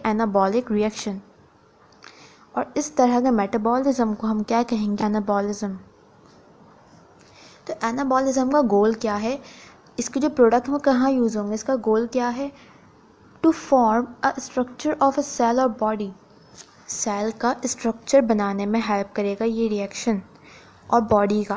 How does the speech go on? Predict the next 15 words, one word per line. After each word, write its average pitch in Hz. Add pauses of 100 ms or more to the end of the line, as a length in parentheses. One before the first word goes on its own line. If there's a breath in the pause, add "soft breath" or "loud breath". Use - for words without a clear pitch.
(100)
अगर 254
cell 220
का 277
structure 233
बन 220
रहा 247
है, 247
ultimately 220
किसका 233
structure 247
बनेगा, 208
Body 214
का, 247
क्योंकि 240
body 214